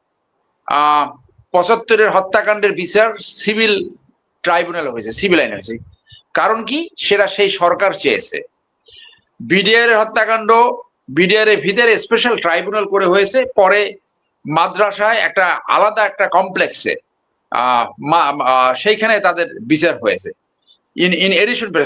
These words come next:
নরমাল কোর্টে কিন্তু না। ওটাও সরকারের এখতিয়ার রয়েছে, যে কোনো জায়গাকে কোর্ট হিসেবে তারা ব্যবহার করতে পারে অথবা সাবজেলও ঘোষণা করতে পারে।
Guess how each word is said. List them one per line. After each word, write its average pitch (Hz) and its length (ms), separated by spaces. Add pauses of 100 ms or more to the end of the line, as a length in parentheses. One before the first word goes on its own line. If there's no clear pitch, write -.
নরমাল 196 320
কোর্টে 190 240
কিন্তু 156 220
না। 131 340
ওটাও 208 460 (640)
সরকারের 226 680
এখতিয়ার 202 500
রয়েছে, 226 500
যে 131 180
কোনো 208 240
জায়গাকে 185 560 (120)
কোর্ট 190 200
হিসেবে 190 280
তারা 175 180
ব্যবহার 147 360
করতে 190 240
পারে 196 240 (800)
অথবা 202 360
সাবজেলও 180 480
ঘোষণা 139 300
করতে - 240
পারে। 73 180